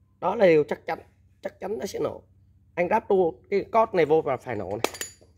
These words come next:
Bởi vì đúng thì của nó, nó phóng điện là nó phải nổ. Đó là trăm phần trăm. Thì những người mà nhìn thấy như này là hiểu thôi. Đấy, có nghĩa là vậy. Và em nói nốt cho mọi người nghe, nhiều khi em không có tính em nói dốc.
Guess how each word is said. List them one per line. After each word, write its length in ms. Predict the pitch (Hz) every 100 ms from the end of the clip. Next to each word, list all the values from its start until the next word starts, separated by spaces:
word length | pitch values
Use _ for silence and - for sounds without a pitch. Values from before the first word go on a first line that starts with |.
| _ _ _ - - _ _ -
Bởi 100 | 127
vì 140 | 127 170
đúng 220 | 190 247
thì 240 | - 208 165
của 140 | 147
nó, 280 | 147 190 208 -
nó 120 | 190
phóng 200 | 196 233
điện 180 | 151 - -
là 200 | 139 156
nó 180 | 170 190
phải 180 | 160 117
nổ. 200 | 95 - _ _ _ _ _ _ _ _ _ _ _ _ _ -
Đó 80 |
là 140 | - 151
trăm 280 | - 190 175
phần 120 | 165
trăm. 160 | 165 - - _ _ _ _ _ _ _ -
Thì 200 | 165 156 147
những 340 | - - 180
người 240 | 233 190 160
mà 180 | 160
nhìn 380 | 147 170 175 160
thấy 260 | 185 214 -
như 100 | 214
này 160 | 175 151
là 120 | 147
hiểu 260 | 147 120
thôi. 140 | 185 170 - _
Đấy, 140 | 139 - _ _
có 80 | -
nghĩa 160 | 160 -
là 100 | 143
vậy. 140 | - _ _ _ _ _
Và 180 | 160 180
em 280 | 208 214 202
nói 220 | 196 226
nốt 220 | 254 269 -
cho 60 |
mọi 140 | 196 107
người 160 | 156
nghe, 260 | 160 180 175
nhiều 220 | 175 170
khi 360 | - 196 185 - _
em 160 | - 175
không 240 | - 202
có 80 | 202
tính 320 | - 196 262 226
em 180 | 196
nói 100 | 190 208
dốc. 380 | - - _